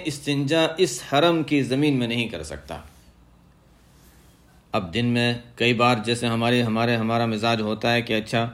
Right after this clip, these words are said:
یعنی ہماری طبیعت اور ہماری صحت ایسی ہوتی ہے کہ دن میں کئی بار انسان استنجا کرتا ہے، تو دن میں کئی بار مدینہ منورہ سے باہر جانا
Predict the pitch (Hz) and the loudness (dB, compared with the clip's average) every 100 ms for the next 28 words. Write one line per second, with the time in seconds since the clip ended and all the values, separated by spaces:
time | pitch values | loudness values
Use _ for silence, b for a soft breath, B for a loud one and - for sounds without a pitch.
0 | B - - 110 113 110 113 113 113 107 | B -18 -4 -2 0 0 0 0 0 0
1 | 113 117 110 107 113 117 113 113 120 117 | 0 0 -2 0 0 0 0 0 0 0
2 | 110 120 107 107 113 117 110 110 110 110 | -2 0 -2 -2 -2 0 0 -2 -2 -2
3 | 104 107 120 113 110 117 110 117 117 120 | -2 0 0 0 -2 -6 -4 -4 -2 0
4 | 120 113 117 110 107 - _ _ _ _ | -2 0 0 0 -4 -14 _ _ _ _
5 | _ _ - 113 110 123 123 123 127 123 | _ _ -4 -4 -2 0 0 0 0 2
6 | 127 120 110 104 123 123 120 120 120 120 | 2 2 -2 -2 -2 0 0 0 0 -2
7 | 123 104 107 113 131 123 123 | -2 -2 0 2 2 2 0